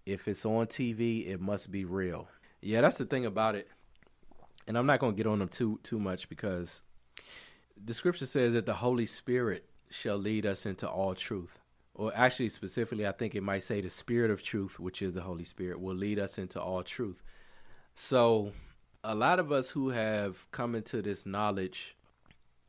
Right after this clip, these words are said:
specifically the exposure of the media and government and stuff like that,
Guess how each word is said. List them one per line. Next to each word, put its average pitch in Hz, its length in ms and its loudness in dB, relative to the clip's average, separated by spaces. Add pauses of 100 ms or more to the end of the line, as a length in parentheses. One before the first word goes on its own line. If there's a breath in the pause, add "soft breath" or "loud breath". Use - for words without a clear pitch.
(180)
specifically 113 800 -2
the 101 120 -2
exposure 104 680 -2
of 95 400 -4
the 92 100 -6
media 101 380 -2
and 92 100 -6
government 95 380 -4
and 92 80 -6
stuff - 260 -8
like 90 140 -8
that, 95 180 -6